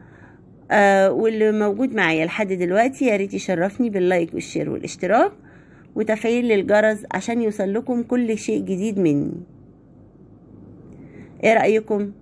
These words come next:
فكرة سهلة وبسيطة وما كلفتناش أي شيء، أي شيء. أي حزام عندك قديم ممكن تعملي بيه، أي قطعة قماش ملونة سادة زي ما يعجبك ممكن تعملي بيها.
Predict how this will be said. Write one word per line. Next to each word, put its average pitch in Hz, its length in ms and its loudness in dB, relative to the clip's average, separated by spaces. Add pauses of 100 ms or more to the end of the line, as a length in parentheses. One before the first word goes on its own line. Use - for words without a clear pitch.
(600)
فكرة 269 280 0
سهلة 233 340 4
وبسيطة 269 460 2
وما 330 120 6
كلفتناش 233 720 -2
أي 311 260 4
شيء، 160 300 -2 (200)
أي 339 320 4
شيء. - 280 -4 (1000)
أي 247 560 4
حزام 233 440 2
عندك 214 440 0
قديم 240 360 2
ممكن 269 340 2
تعملي 214 440 -2
بيه، 160 200 -2 (400)
أي 262 200 4
قطعة 247 320 0
قماش 190 500 0
ملونة 214 800 2
سادة 226 500 2
زي 226 280 0
ما 226 100 0
يعجبك 254 500 0
ممكن 269 300 0
تعملي 202 400 0
بيها. 160 340 -2